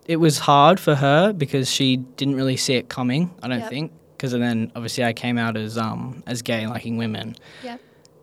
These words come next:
Speaker 1: And now I identify as, like, a straight man. So it's, like,
Speaker 2: Mm-hmm.
Speaker 1: confusing to kinda everyone who's, who doesn't really understand. Um, but I was, I was very supported by, by my family.
Speaker 2: Yep.
Speaker 1: Um, because I told my mum first, and then I told my sister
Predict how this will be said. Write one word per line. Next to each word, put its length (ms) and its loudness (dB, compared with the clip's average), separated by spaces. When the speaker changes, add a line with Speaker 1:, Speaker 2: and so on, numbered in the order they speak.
Speaker 1:
And 140 2
now 240 2
I 600 0
identify 400 -2
as, 80 -4
like, 120 -8
a 60 -8
straight 420 -4
man. 460 -2
So 140 -6
it's, 100 -8
like, 140 -6
Speaker 2:
Mm-hmm. 60 -14
Speaker 1:
confusing 500 4
to 100 2
kinda 240 2
everyone 360 2
who's, 360 -2
who 140 -4
doesn't 240 -2
really 220 -2
understand. 760 -8
Um, 400 -10
but 140 0
I 80 0
was, 260 0
I 100 -2
was 140 0
very 280 4
supported 720 -2
by, 380 -8
by 140 -4
my 180 0
family. 680 -6
Speaker 2:
Yep. 220 -12
Speaker 1:
Um, 240 -10
because 160 -10
I 80 0
told 280 4
my 100 2
mum 320 2
first, 680 -2
and 160 2
then 140 4
I 80 2
told 260 2
my 120 2
sister 680 -2